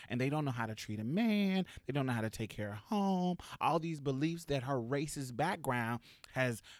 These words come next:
built herself up, built in herself, he can cater to that and, and make her feel better about the white guilt because, "Oh, I'm not a racist.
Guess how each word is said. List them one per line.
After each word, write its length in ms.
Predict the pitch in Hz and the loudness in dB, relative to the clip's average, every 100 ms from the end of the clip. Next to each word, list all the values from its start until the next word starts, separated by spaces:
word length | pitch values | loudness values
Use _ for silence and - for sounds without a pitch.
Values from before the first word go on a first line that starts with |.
| - | -8
built 300 | 113 170 160 - - | 2 2 2 -4 2
herself 720 | 190 208 175 - 254 330 - - | 8 8 6 2 4 4 2 2
up, 280 | 120 110 _ 120 | 2 2 _ 4
built 260 | 160 180 | 6 6
in 160 | 170 143 | 4 2
herself, 580 | 135 - 254 262 151 - - - - - - _ _ _ - | 2 0 2 4 4 0 -16 -20 -20 -20 -20 _ _ _ 2
he 380 | - 233 262 | 6 8 6
can 220 | 254 226 185 | 4 2 2
cater 400 | - 208 220 220 | 0 2 2 2
to 180 | - 156 | 0 0
that 340 | 123 120 117 _ _ - | 2 0 0 _ _ -2
and, 640 | 269 311 311 277 220 208 - - _ _ _ - - | 2 4 4 6 6 4 -2 -20 _ _ _ -10 -2
and 420 | 226 277 262 185 | 2 4 2 4
make 220 | 180 - | 4 4
her 120 | - | 2
feel 380 | 165 - 202 240 | 2 0 4 4
better 460 | 208 139 117 117 135 - - | 4 2 4 2 0 -6 -2
about 420 | 160 139 156 165 147 | -2 2 4 4 4
the 80 | |
white 300 | 170 190 196 | 2 4 2
guilt 400 | 175 269 - - - - | 2 4 4 2 -16 -10
because, 340 | 170 190 185 - | -2 0 0 4
"Oh, 220 | 262 202 - | 6 6 4
I'm 260 | 269 262 | 2 2
not 200 | 139 110 | 4 4
a 60 | 107 | 2
racist. 560 | 95 92 117 120 208 | 0 2 0 0 -6